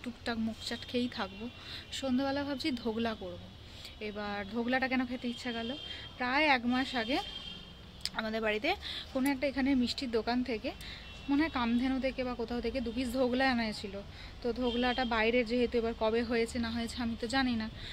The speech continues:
ওই জন্য আর, আহ, খাইনি। তো ওই মনে ইচ্ছা সুপ্ত রয়ে গেছে। রোজই ভাবি করব করব, কিন্তু টাইম সুযোগ সুবিধা কিছুই হয় না। তো আজকে সব সুযোগ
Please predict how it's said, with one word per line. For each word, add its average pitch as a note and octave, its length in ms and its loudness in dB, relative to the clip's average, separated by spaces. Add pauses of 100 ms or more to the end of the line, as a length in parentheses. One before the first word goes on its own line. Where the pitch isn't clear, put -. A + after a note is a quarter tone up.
(160)
ওই A3+ 140 2
জন্য A#3 260 2
আর, A3+ 360 0
আহ, G#3 380 -2
খাইনি। G#3+ 680 0 (840)
তো C#4 60 6
ওই D4+ 200 6 (200)
মনে B3 240 8
ইচ্ছা C4+ 300 4
সুপ্ত - 360 -2
রয়ে A#3+ 280 4
গেছে। B3 300 0 (520)
রোজই B3+ 300 6
ভাবি C4+ 240 2
করব B3+ 340 6
করব, B3+ 180 4
কিন্তু B3+ 340 2
টাইম A#3+ 440 4
সুযোগ B3 260 -2 (120)
সুবিধা A#3 300 -2
কিছুই C4 360 0
হয় G#3+ 220 -2
না। F#3 160 -8 (440)
তো A#3+ 60 2
আজকে G#3+ 280 0
সব B3 240 0
সুযোগ A#3 280 -2